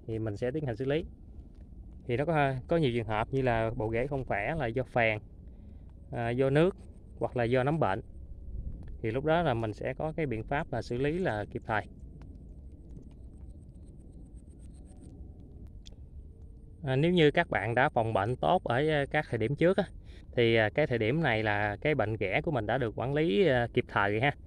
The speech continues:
Và ở thời điểm mà lá nó đã lụa như vậy rồi nè, thì mình sẽ là bệnh rễ nó sẽ rất ít tấn công. Nhưng mà chúng, chúng ta vẫn tiến hành là phun thêm một cử nữa.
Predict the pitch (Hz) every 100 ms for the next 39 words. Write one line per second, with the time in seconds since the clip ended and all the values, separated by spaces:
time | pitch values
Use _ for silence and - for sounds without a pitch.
0 | - - - 123 110 135 131 107 147 156
1 | 113 135 180 151 127 107 117 123 117 107
2 | 107 110 - - 107 110 101 - 98 143
3 | 131 104 113 95 117 160 131 135 175 175
4 | - 170 151 127 - - - - - -
5 | 131 135 110 - 175 170 - 170 160 135
6 | 120 113 175 160 117 113 104 107 107 -
7 | - 143 139 127 - 117 160 156